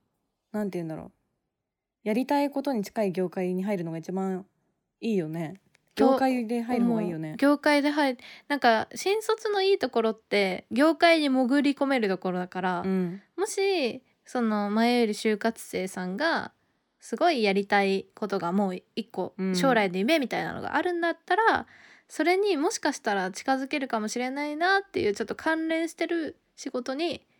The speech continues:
Speaker 2: ちょっと給料が安くても入って、経験を積むのがいいと思うし、
Speaker 1: はい。
Speaker 2: なんかやりたいことが特になくて、むしろ私は丁寧な暮らしを楽しんでいきたいタイプみたいな。
Speaker 1: うん。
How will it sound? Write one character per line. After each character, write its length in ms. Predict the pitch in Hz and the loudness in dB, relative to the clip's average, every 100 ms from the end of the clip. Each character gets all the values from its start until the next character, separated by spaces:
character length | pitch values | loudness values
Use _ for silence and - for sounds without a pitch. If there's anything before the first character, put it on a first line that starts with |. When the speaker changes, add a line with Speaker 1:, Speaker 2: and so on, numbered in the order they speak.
| _ _ _ _ _ | _ _ _ _ _
Speaker 2:
ち 100 | - | -8
ょ 20 | |
っ 40 | 285 | -8
と 300 | - 175 98 - _ _ | -4 -4 -4 -10 _ _
給 200 | - 240 | 2 4
料 220 | 196 180 | 4 0
が 100 | 185 | 0
安 180 | 185 - | -2 -4
く 120 | - | -6
て 120 | 285 | -4
も 260 | 339 359 - | -2 -2 -4
入 240 | - - 233 | -6 0 0
っ 60 | |
て、 440 | 202 _ 370 254 - _ _ _ - | -2 _ 2 2 -2 _ _ _ 0
経 180 | 269 | 2
験 180 | 247 240 | 4 4
を 20 | |
積 160 | 226 233 | 4 2
む 100 | 220 | 0
の 100 | 196 | 0
が 100 | 185 | 0
い 200 | 175 170 | -2 -4
い 40 | |
と 120 | 190 170 | -6 -6
思 180 | 170 | -6
う 60 | 185 | -8
し、 340 | - 330 247 - _ _ _ _ _ | -4 -4 -4 -8 _ _ _ _ _
Speaker 1:
は 180 | 214 202 | -6 -4
い。 80 | |
Speaker 2:
な 100 | 190 | -4
ん 40 | 440 | 0
か 100 | 214 | 2
や 140 | 226 | 2
り 100 | 320 | 0
た 100 | 349 453 | 0 0
い 80 | 466 | 0
こ 120 | - | -2
と 140 | 214 202 | -4 -2
が 180 | 190 185 | -4 -4
特 240 | 302 330 | -4 -4
に 140 | 220 | -2
な 180 | 190 285 | -2 -2
く 100 | 330 | -4
て、 440 | - 214 208 - - _ _ _ _ _ | -6 -2 -2 -4 -10 _ _ _ _ _
む 160 | - 302 | -6 -4
し 120 | 339 | -2
ろ 100 | 262 | 0
私 360 | 214 208 262 285 | 0 -2 -2 0
は 120 | 269 | -2
丁 240 | 269 415 | 0 0
寧 140 | 349 226 | 0 0
な 120 | 202 | -2
暮 140 | 220 | -2
ら 100 | 214 | -2
し 160 | 226 226 | -2 -2
を 260 | 220 220 - | -2 -2 -6
楽 200 | - 233 | -2 -2
し 120 | 240 311 | 0 -2
ん 40 | |
で 100 | 214 | 0
い 60 | 196 | -2
き 60 | |
た 140 | - 214 | -2 -4
い 80 | 208 | 0
タ 120 | 226 | 0
イ 60 | 220 | 0
プ 220 | 185 - | -4 -8
み 100 | 196 | -8
た 100 | 185 | -8
い 80 | - | -10
な。 100 | - _ _ - | -12 _ _ -4
Speaker 1:
う 60 | |
ん。 360 | 202 202 180 180 | 0 0 0 -4